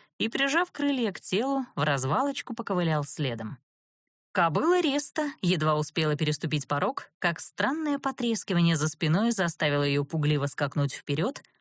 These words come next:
а нас оглянуться. Ворота отрастали заново. Из черно-зеркального полотна обледеневшей лужи одна за другой проклёвывались прозрачные лозы,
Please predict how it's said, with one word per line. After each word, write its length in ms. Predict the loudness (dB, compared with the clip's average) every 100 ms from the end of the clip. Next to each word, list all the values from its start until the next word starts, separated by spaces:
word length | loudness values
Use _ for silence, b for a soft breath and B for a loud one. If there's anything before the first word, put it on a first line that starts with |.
| _ _
а 140 | 2
нас 280 | 4 4 0
оглянуться. 640 | -2 0 2 0 -2 -10 -12 _ _ _ _ _ _ _ _ _ -4
Ворота 560 | 0 2 2 2 0
отрастали 600 | 0 0 -2 -2 -2 0 0
заново. 560 | 0 0 -2 -8 -12 -16 _ _ _ 0
Из 220 | 0 0
черно-зеркального 1000 | -2 0 2 2 0 -2 0 0 2 0
полотна 540 | 0 0 2 4 4
обледеневшей 680 | 4 2 2 2 2 0 -2
лужи 460 | 0 0 0 0 0
одна 420 | 0 0 2 2
за 120 | 0 -2
другой 420 | -2 0 0 0
проклёвывались 760 | -2 -2 0 0 0 0 -2
прозрачные 720 | 0 0 0 0 -2 0 2
лозы, 420 | 2 0 0 -2